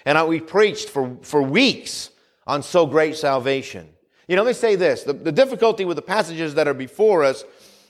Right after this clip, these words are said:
is the di-, the, the des-, the, the passages before us are necessary. They're necessary. There is a great need for people to be warned against saying no or not believing what it is that God wants to accomplish.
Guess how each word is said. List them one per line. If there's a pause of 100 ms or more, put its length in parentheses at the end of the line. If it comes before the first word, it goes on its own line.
is (420)
the
di-,
the,
the
des-,
the,
the
passages
before
us
are
necessary. (400)
They're
necessary. (640)
There
is
a
great
need
for
people
to
be
warned
against (240)
saying
no (220)
or
not
believing
what
it
is
that
God
wants
to
accomplish.